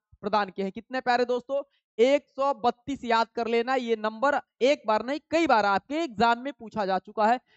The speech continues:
कि इस साल राष्ट्रपति ने पद्म पुरस्कार कितना दिया है, तो एक सौ बत्तीस, वन थर्टी टू याद कर लीजिएगा।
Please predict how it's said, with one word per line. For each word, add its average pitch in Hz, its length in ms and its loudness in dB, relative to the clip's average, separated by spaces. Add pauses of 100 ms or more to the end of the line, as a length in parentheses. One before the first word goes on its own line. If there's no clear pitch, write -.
(120)
कि - 60 -20 (100)
इस - 140 -6
साल 233 240 0
राष्ट्रपति 202 460 -4
ने 254 100 -8
पद्म 190 260 -6
पुरस्कार 185 360 -8
कितना 180 340 -6
दिया 180 200 -4
है, 208 80 -4
तो - 200 -16 (100)
एक 220 280 -2
सौ 208 260 -18 (160)
बत्तीस, - 440 -8 (100)
वन 202 220 -4 (100)
थर्टी 185 300 -8
टू - 280 -12 (300)
याद 226 200 4
कर 151 140 -8
लीजिएगा। 160 420 -4